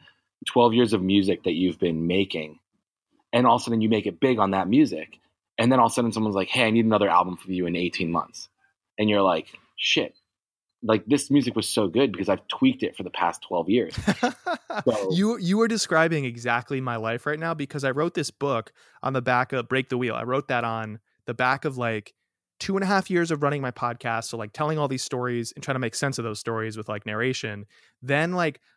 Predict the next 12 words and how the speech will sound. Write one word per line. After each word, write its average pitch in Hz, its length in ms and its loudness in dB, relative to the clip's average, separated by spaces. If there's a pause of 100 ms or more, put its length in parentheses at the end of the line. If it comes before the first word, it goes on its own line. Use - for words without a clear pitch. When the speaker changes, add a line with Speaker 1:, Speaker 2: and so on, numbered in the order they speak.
(340)
Speaker 2:
two 160 180 0
and 165 80 2
a - 20 0
half 160 200 0
years 151 160 -2
of 131 100 -4
writing 131 260 -2
a 123 60 -4
weekly 127 300 -6
newsletter. 104 600 -8 (300)
And 175 260 0
also 147 600 0